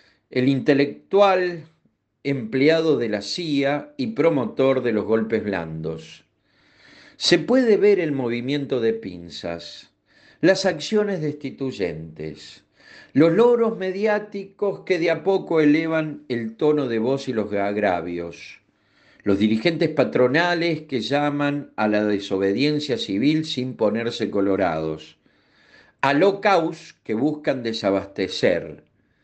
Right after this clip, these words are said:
Incluso vemos a las empresas actuando en tándem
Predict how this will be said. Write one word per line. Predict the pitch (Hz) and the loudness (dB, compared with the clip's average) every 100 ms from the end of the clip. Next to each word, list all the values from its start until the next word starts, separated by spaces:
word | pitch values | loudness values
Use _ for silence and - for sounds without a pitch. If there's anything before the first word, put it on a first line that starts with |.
| _ _ _ _ | _ _ _ _
Incluso | 131 120 - 160 147 - - 85 - _ _ _ _ | -2 -2 2 4 4 2 -10 -14 -16 _ _ _ _
vemos | 123 220 220 208 165 | 2 2 2 -2 -2
a | |
las | 143 127 120 | -2 -2 -6
empresas | 113 110 - 185 190 - 170 156 135 | -6 -8 -2 -2 -2 -4 -8 -6 -4
actuando | 107 - - 156 160 156 151 156 151 - | -4 -6 -4 -2 -2 -4 -2 -2 -2 -6
en | 120 110 101 - | -2 -2 -2 0
tándem | 156 151 147 147 147 | 2 2 0 0 -2